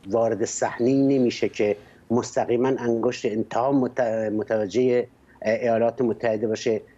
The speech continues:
در کلیت خودش اون چیز، این رفتاری که حکومت اقلیم کردستان در رابط خودش با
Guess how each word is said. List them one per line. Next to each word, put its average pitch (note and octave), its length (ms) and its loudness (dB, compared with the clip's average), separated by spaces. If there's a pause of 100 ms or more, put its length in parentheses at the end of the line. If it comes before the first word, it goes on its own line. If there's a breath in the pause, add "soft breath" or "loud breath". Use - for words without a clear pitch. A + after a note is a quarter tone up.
(480 loud breath)
در B2+ 220 0 (120)
کلیت C#3 640 0
خودش D3+ 500 -2
اون D3+ 180 2
چیز، C#3 340 -2
این C#3 240 0 (140)
رفتاری D3 640 0
که A#2 380 -2 (280)
حکومت A#2 360 -2
اقلیم A2 300 0
کردستان A2 560 -2 (400 soft breath)
در A#2 220 0
رابط A#2+ 480 2
خودش C3+ 420 0
با A2+ 160 0